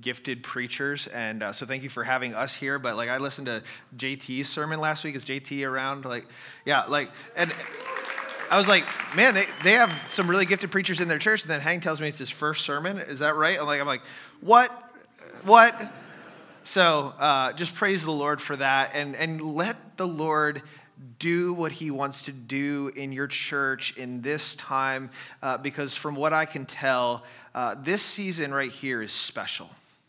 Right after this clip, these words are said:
When, when God is at work in a church and he's doing something, uh, all that we can, the, the, the best word that we can come up with for that is, uh, "This is special."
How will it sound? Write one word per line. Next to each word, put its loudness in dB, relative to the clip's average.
When, -6
when -6
God 8
is -2
at -2
work -2
in -8
a -6
church -6
and -12
he's -6
doing -8
something, -8
uh, -2
all 0
that -2
we -4
can, -8
the, -4
the, -4
the -2
best 0
word -4
that -4
we -12
can -16
come -8
up -6
with -10
for -14
that -6
is, -10
uh, -6
"This -10
is -8
special." -8